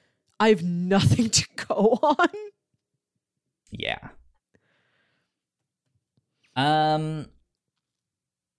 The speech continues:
Speaker 2: what about The King's Man? Have you seen any of the Kingsman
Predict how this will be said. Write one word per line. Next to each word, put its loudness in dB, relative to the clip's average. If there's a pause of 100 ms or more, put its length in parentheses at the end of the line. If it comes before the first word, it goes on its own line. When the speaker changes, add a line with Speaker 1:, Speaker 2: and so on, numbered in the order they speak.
(880)
Speaker 2:
what -4
about -2
The -4
King's 0
Man? -2 (720)
Have 0
you -2
seen -6 (180)
any -4
of -2
the -4
Kingsman -4